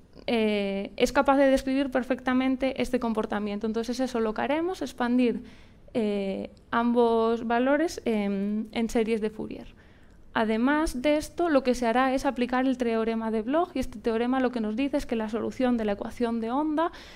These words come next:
eh, se, se da en formas de Bloch en las que la periodicidad es igual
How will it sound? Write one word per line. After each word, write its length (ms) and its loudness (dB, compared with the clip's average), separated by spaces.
eh, 720 0
se, 720 0
se 180 2
da 280 2
en 160 0
formas 380 2
de 140 -2
Bloch 400 0
en 240 4
las 200 0
que 300 2
la 180 2
periodicidad 800 0
es 140 -2
igual 320 2